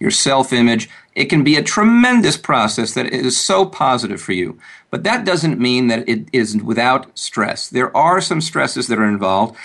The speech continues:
and today's show is gonna be about helping you navigate those stresses, be prepared for them,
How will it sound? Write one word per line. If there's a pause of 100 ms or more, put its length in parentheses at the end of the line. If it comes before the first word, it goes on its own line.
(200)
and
today's
show
is
gonna
be
about
helping
you
navigate (240)
those
stresses,
be
prepared
for
them,